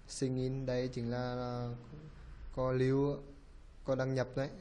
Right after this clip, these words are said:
đăng nhập tiếp theo không ấy. Mình tích vào đây để phiên đăng nhập tiếp theo. Thì ở đây thì do cái, cái tài khoản này nó mới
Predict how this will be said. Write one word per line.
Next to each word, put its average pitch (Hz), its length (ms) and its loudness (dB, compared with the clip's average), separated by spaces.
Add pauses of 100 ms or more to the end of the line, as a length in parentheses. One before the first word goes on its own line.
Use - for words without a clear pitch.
(120)
đăng 131 140 -2
nhập 123 200 0
tiếp 117 200 0
theo 120 300 -2
không 131 140 -2
ấy. 143 100 -6 (640)
Mình 123 220 -4
tích 123 180 -4
vào 123 140 0
đây 117 160 0 (540)
để 107 500 -6 (120)
phiên 120 140 -4
đăng 123 120 -2
nhập 120 160 -2
tiếp 117 160 -4
theo. 120 260 -2 (680)
Thì 151 120 4
ở 143 100 10
đây 143 440 8
thì 151 240 6
do 139 320 8
cái, 147 160 4
cái 127 640 2
tài 139 120 2
khoản 123 300 4
này 131 200 2
nó 110 220 0
mới 117 360 0